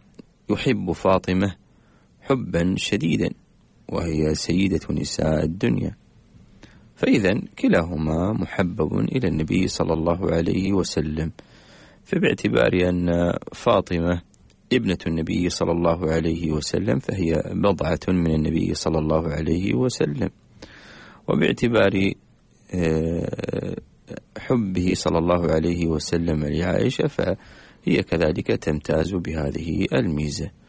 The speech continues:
فكلاهما، آم، محبوبين إلى النبي صلى الله عليه وسلم، وكلاهما من المنزلة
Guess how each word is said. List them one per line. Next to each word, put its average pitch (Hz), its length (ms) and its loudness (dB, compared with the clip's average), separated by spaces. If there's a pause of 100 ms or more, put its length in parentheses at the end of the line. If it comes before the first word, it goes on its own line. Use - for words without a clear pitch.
(360)
فكلاهما، 85 800 0 (540)
آم، 78 400 2 (540)
محبوبين 90 640 0
إلى 92 200 2
النبي 82 380 0
صلى 80 240 0
الله 82 340 2
عليه 82 380 2
وسلم، - 540 0
وكلاهما 87 640 0
من 90 160 0
المنزلة 78 640 2